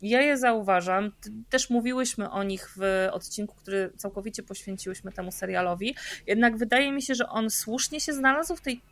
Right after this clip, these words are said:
topowej dziesiątce, bo, mm, nareszcie udało się przełamać polskim twórcom to,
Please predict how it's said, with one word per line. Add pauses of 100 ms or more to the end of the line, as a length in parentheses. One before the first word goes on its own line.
topowej
dziesiątce, (680)
bo,
mm, (880)
nareszcie
udało
się
przełamać
polskim
twórcom (380)
to,